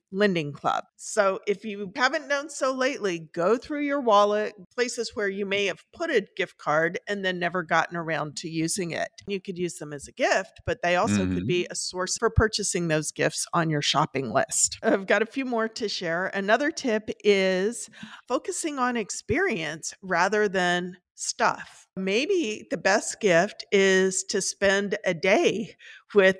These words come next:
Speaker 1: the individual or family member or the kids, whoever it is that you were gonna spend money on. Do something you love to do, have a new experience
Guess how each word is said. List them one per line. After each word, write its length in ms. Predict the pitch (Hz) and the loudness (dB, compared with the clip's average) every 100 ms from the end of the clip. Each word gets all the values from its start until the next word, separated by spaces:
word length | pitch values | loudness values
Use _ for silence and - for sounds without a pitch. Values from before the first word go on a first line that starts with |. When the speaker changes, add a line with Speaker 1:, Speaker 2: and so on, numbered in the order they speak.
| - | 2
Speaker 1:
the 360 | 175 170 170 160 | 6 6 6 4
individual 580 | 196 208 190 175 196 185 | 2 2 0 2 2 2
or 140 | 156 | 2
family 420 | 156 208 208 202 190 | 0 0 2 2 -2
member 460 | 180 180 180 180 | -2 -2 -2 0
or 80 | 156 | 0
the 140 | 143 | -4
kids, 360 | 131 226 202 - 175 180 | -6 0 0 -2 -14 -4
whoever 400 | 208 233 233 214 | 2 2 4 0
it 120 | 196 | 2
is 240 | 196 - | 0 -2
that 120 | 185 | -8
you 120 | 190 175 | -8 -8
were 100 | 165 | -8
gonna 220 | 170 165 | -8 -8
spend 340 | - 180 156 | -8 -10 -6
money 260 | 180 277 220 | -4 -4 -4
on. 280 | 156 170 180 | -4 -6 -6
Do 120 | 196 | -4
something 400 | 208 226 190 208 | -4 -4 -4 -6
you 100 | 190 | -4
love 240 | 175 180 175 | 2 2 2
to 100 | - | -6
do, 320 | 156 165 180 208 | -4 0 2 2
have 200 | 156 170 | 2 0
a 60 | |
new 260 | 175 175 175 | 2 0 -2
experience 840 | 165 - - 175 196 202 202 208 | -6 -10 -2 0 2 0 -4 -8